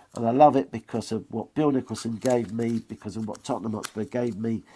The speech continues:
And, um, I grew up there. I became a man there. I, uh, I felt at one with the supporters.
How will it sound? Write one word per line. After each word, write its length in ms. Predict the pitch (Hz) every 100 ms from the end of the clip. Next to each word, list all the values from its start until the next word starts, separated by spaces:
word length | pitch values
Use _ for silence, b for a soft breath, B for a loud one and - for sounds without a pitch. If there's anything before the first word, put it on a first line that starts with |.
| B B B -
And, 380 | 113 104 104 110
um, 600 | 107 107 101 104 104 -
I 140 | - 110
grew 300 | 110 131 123
up 160 | 123 -
there. 400 | 117 117 117 -
I 60 | 107
became 420 | 95 101 - 110
a 80 | 107
man 380 | 110 135 143 135
there. 340 | 131 127 131 120 b b b b b
I, 580 | - 117 113 110 110 104 92 - - -
uh, 280 | 104 98 90
I 100 | -
felt 440 | 104 - 135 120 -
at 140 | 107
one 320 | 113 135 139 135
with 160 | 127
the 100 | 110
supporters. 920 | - - 113 151 143 143 143 135 -